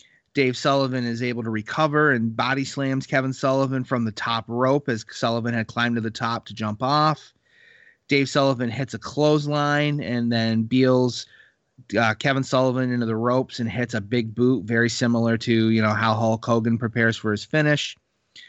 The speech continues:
Kevin Sullivan tries to play a heel here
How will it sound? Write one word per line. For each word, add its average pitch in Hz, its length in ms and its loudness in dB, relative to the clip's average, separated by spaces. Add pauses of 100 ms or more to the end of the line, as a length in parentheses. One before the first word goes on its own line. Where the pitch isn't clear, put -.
(260)
Kevin 160 240 2
Sullivan 147 640 0
tries 147 640 0
to 131 420 -2
play 135 280 -2
a 127 40 0
heel 135 440 -2
here 131 520 0